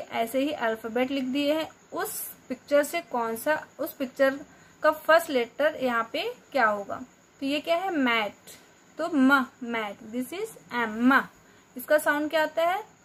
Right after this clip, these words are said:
म, म। ये है cat, क, cat। ये क्या है, Fish, फ,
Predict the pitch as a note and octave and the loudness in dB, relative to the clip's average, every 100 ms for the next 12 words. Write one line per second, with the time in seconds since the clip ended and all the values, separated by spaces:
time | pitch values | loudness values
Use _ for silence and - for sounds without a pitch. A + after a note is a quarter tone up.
0 | _ _ _ B3+ B3+ C4+ C4 G3+ - A#3+ | _ _ _ 0 4 6 4 0 -10 -2
1 | B3 C#4 F#3+ - _ _ _ _ C#4 D#4+ | 4 4 4 -8 _ _ _ _ -2 0
2 | E4 D4+ - A#3 G#3 - _ _ E4+ F#4 | 0 -2 -4 -6 -6 -12 _ _ 0 0
3 | - _ _ B3 A#3 A3 G3+ - _ - | -6 _ _ 0 2 0 -2 -10 _ -20
4 | - - _ _ - _ _ _ _ _ | -20 -20 _ _ -20 _ _ _ _ _
5 | _ - _ - - - - _ - - | _ -20 _ -20 -20 -20 -20 _ -20 -20
6 | - B3+ D4+ D4+ E4+ F4 - D#4+ B3 - | -4 -2 -2 4 4 4 -2 0 0 0
7 | - | -6